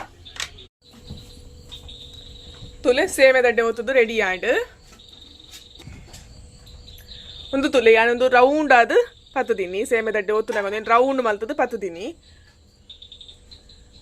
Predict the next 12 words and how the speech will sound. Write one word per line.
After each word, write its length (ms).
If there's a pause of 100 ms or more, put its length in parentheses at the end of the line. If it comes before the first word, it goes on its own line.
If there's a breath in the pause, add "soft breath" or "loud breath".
ಒಂದೇನು 300 (240)
ಉದ್ದೋಗು 440
ಪತ್ತುದಿನಿ 380
ತುಲೆ. 180 (680)
ನಂಗೆ 300
ಎಂಚ 200 (120)
ಬೋರ್ಡ್ 200
ಅಂಚ 220
ಮಲ್ತಂಡ 380 (120)
ಆಂಡ್. 180 (1700)
ತುಲೆ. 180 (4000)
ಇತ್ತೆ 120